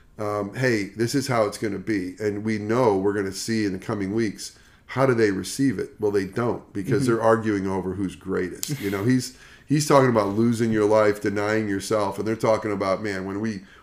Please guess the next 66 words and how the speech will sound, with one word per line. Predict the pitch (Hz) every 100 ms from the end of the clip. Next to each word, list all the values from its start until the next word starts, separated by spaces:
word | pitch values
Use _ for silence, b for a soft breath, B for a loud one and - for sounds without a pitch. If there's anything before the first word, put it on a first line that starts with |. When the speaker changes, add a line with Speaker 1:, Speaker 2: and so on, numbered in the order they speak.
| _
Speaker 1:
when | 110
we | 120
roll | 120 117 110
into | 98 92
town, | - 113 101 90 90 131 -
Speaker 2:
<laughs> | -
Speaker 1:
I'm | 120 139
gonna | 127
be | 101 110
the | 101
first | 101 156 117 190 -
guy | 110 107
in. | 107 110 110
I'm | 127
gonna | 120
have | 117 110 104
the | 104
nicest | 110 110 113 113 98
stuff," | - 107 101 101
you | 110 101
know, | 98 98 95
and, | 101 95
uh, | 95 95 90 b b b b b _
boy, | - 120 101
those | 101
guys | - 92 92
were | 95
knuckleheads, | 92 92 90 90 87
weren't | 104 131
Speaker 2:
They're, | 135
Speaker 1:
they? |
Speaker 2:
they're | 143 139
such | 135 131 120
knuckleheads. | 123 117 143 123 - 135
It |
makes | 131 135 135
you |
feel, | 139 131 127 131
feel | - 156
a |
little | 139 131
better | 123 123
about | 113 117
yourself. | 127 - - -
That's | 120
Speaker 1:
Man, | 120
Speaker 2:
for | 110
Speaker 1:
I |
Speaker 2:
sure. | 101
Speaker 1:
fit | 123 117
right | 117 110
in. | 98 82 87
You | 113
know, | 139 127
I | 123 127
Speaker 2:
<laughs> |
Speaker 1:
am | 110 107 104
fitting | - 131 107
right | 110 113 107
in, | 101
which | 95 98
is, | 98 95
which | - 95
is | 98 -
so | 95
good. | 92 98 90